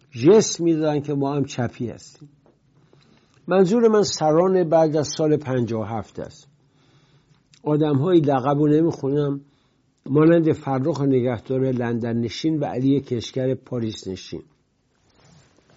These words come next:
و سایر سرانی که خود را اکثریت خواندند و با قبول نوکری حزب خائن و وابسته توده، این یکی رو گفتم،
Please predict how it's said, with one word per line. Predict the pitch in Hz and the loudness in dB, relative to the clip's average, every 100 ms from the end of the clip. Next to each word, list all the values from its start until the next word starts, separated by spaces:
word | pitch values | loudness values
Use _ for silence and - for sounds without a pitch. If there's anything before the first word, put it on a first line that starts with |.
| _ _ _ _ _ _ _ _ 151 | _ _ _ _ _ _ _ _ -2
و | 170 | -2
سایر | - - 175 160 196 208 214 190 - _ _ _ | 0 2 6 8 8 8 6 4 -4 _ _ _
سرانی | - - 156 151 180 185 180 | -14 -4 2 4 4 4 2
که | 170 | 0
خود | 147 165 | 0 2
را | 170 - | 0 0
اکثریت | 139 - - 131 131 131 143 143 | -4 -6 -2 2 4 4 2 -2
خواندند | - 98 98 90 87 _ _ _ _ _ _ 147 | -10 -10 -10 -12 -16 _ _ _ _ _ _ -2
و | 156 | 2
با | 156 | 2
قبول | - 156 160 202 220 202 | 2 2 2 4 6 6
نوکری | 170 143 - 135 139 160 | 8 4 2 2 6 6
حزب | 135 127 | 4 0
خائن | 131 - 127 113 143 135 | -4 -6 -8 -2 0 0
و | |
وابسته | 123 120 123 113 120 - 139 120 | 0 0 -2 -2 -6 -4 -2 -2
توده، | - 127 113 151 170 165 _ _ _ - | 0 -2 2 2 2 -2 _ _ _ 4
این | 165 139 | 6 6
یکی | 139 139 | 4 2
رو | 123 | 2
گفتم، | 113 98 - 64 | 0 -6 -12 -20